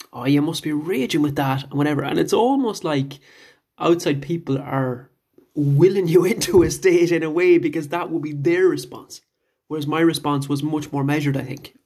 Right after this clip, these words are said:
But that's years and years of reading personal development, of listening to podcasts, of working on myself. So the response to it was quite good.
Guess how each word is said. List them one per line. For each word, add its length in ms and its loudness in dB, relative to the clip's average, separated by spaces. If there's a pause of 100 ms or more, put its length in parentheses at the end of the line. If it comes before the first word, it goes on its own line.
(160)
But 100 -8
that's 260 -6
years 440 4
and 140 -4
years 380 0 (360)
of 160 -4
reading 280 0
personal 320 -6
development, 420 -4
of 100 -10
listening 280 -6
to 60 -8
podcasts, 540 -6 (280)
of 160 -2
working 360 2
on 80 -2
myself. 460 -6 (100)
So 120 -8
the 100 -2
response 400 -4
to 80 -4
it 40 -6
was 100 -6
quite 220 -4
good. 300 -2